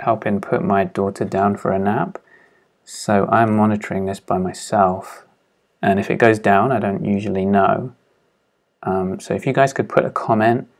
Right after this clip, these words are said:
just to reassure me. Cool. So <laughs> I might be a bit paranoid that it's gone down for some reason.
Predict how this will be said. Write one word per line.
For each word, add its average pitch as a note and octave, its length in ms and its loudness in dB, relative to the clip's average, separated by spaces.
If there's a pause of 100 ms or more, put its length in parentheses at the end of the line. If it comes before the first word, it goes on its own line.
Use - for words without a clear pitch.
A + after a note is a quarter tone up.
(320)
just - 180 -18
to G#2+ 80 6
reassure A2 480 6
me. A#2+ 260 0 (1160)
Cool. - 420 -8
So A#2 500 8 (200)
<laughs> - 200 -16
I - 1200 0
might B2 180 10
be A2+ 80 10
a A2 60 10
bit G#2+ 200 10
paranoid G#2 460 6
that F#2+ 120 4
it's - 240 -4 (280)
gone G2 280 0
down F#2+ 320 4
for F#2+ 100 -6
some F#2+ 240 -4
reason. F#2+ 380 -6